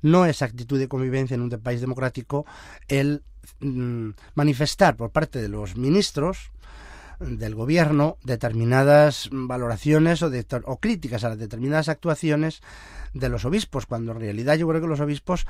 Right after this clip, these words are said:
más bien lo que están haciendo es hacer ofertas para una convivencia y para una sana educación de la juventud y de, en general de la sociedad española. Vamos a ver si entra en razón el gobierno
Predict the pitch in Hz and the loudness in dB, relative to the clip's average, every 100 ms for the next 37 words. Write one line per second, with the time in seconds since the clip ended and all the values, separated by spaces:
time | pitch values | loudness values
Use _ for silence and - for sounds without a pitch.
0 | - - - 139 139 151 170 185 127 123 | -8 -18 -2 0 2 2 2 2 -2 -2
1 | 131 131 147 151 156 160 160 - - - | -2 -2 -2 -2 0 0 -2 -6 -14 -14
2 | - - - - 202 131 - 208 175 - | -18 -4 -2 2 2 0 4 4 4 0
3 | 151 175 - - _ _ - - - - | -2 -2 -6 -14 _ _ -20 -20 -12 2
4 | 190 156 165 196 - 170 165 165 165 156 | 4 6 4 2 2 -2 0 -2 -2 -2
5 | 160 170 147 180 165 110 110 101 127 143 | 0 0 0 0 0 -4 -8 -6 -4 -4
6 | - - - - 127 117 147 170 156 123 | -8 -20 -20 -14 -8 -2 0 2 0 -2
7 | 135 120 120 233 180 - - - 98 90 | -2 -4 0 -2 -2 -6 -18 -12 -12 -12
8 | 92 95 101 - 117 113 127 147 139 127 | -12 -14 -16 -10 -6 -2 0 0 -2 -2
9 | 120 131 - 117 156 107 - - - - | -2 -4 -2 0 0 0 -6 -16 -18 -18
10 | - - 165 175 156 160 160 - 147 135 | -20 4 6 6 6 4 2 0 0 0
11 | 123 123 147 160 135 120 117 113 104 170 | 0 0 2 2 0 -2 -2 -6 0 2
12 | 147 87 - - - 110 104 107 143 156 | 2 -2 -10 -18 -14 -10 -8 -2 2 2
13 | 139 127 147 | 2 0 -2